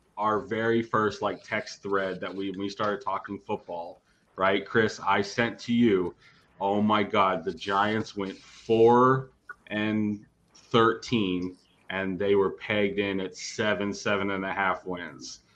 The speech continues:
right? How do you, like, that upgrade is disgusting in the opposite end of, like, how are you gonna, who's gonna bet the over, right, with that team, I thought. Um, again,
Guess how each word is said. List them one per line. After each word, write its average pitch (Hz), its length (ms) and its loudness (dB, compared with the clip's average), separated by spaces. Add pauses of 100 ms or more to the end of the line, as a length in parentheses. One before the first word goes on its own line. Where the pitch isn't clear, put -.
(220)
right? 92 260 0
How 101 220 4
do 104 40 0
you, 98 320 -2
like, 95 220 -8
that 117 340 2
upgrade 98 720 0 (480)
is 95 540 0 (260)
disgusting 107 1000 0
in 101 100 -2
the 95 200 -4 (720)
opposite 120 600 6
end 98 280 -2
of, 92 160 0
like, 95 300 0 (220)
how 107 540 6
are 101 60 6
you 101 180 0
gonna, 95 220 0
who's 120 300 4
gonna 113 220 2
bet 98 220 -2
the - 120 -6
over, 92 640 2 (400)
right, 98 260 2
with 98 200 0
that 95 200 0
team, 92 260 -4
I 87 120 -8
thought. 87 400 -8 (480)
Um, 92 340 0 (360)
again, 107 340 2